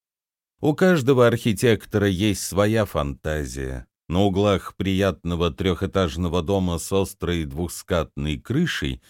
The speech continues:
стоявшего на углу улиц Святого Ганория и Старых Бань, строитель пятнадцатого века поместил скульптурные деревянные изображения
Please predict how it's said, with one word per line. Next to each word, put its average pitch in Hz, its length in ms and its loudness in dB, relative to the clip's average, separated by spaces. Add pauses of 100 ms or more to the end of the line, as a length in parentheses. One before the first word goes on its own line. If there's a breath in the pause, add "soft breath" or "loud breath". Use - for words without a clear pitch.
(160 soft breath)
стоявшего 87 760 0
на 85 100 0
углу 90 480 0
улиц 85 320 -2
Святого 85 560 -2
Ганория 82 680 0
и 90 240 -6
Старых 80 540 -4
Бань, 76 440 -4 (320 soft breath)
строитель 165 680 0
пятнадцатого 135 840 0
века 139 340 0
поместил 123 640 0
скульптурные 107 1000 0
деревянные 87 800 0
изображения 87 920 0